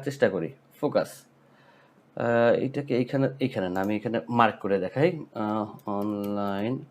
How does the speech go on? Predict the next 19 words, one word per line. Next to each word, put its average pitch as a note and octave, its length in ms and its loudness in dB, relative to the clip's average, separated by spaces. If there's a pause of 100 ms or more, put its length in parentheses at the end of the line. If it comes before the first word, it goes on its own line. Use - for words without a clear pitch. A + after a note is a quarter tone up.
আর্টের G2+ 460 -2
একটা G2+ 240 0
ইয়ে G2 220 0
আছে, - 220 -10 (800)
মানে, B2 180 -6
এইটার B2+ 300 2
মধ্যে B2+ 220 4
মার্ক A#2 320 2
করলে C#3+ 260 2
সুবিধা G#2+ 400 -4
হয়। - 300 -6
এটা G#2+ 140 -10
কই G#2+ 180 -4
যেন? C3+ 120 -4
অটো G#2+ 260 -2
ড্র, F#2 180 -8 (320)
রাইট। - 320 -12 (1080)
মানে, C3+ 180 -2
এইটা C3+ 460 4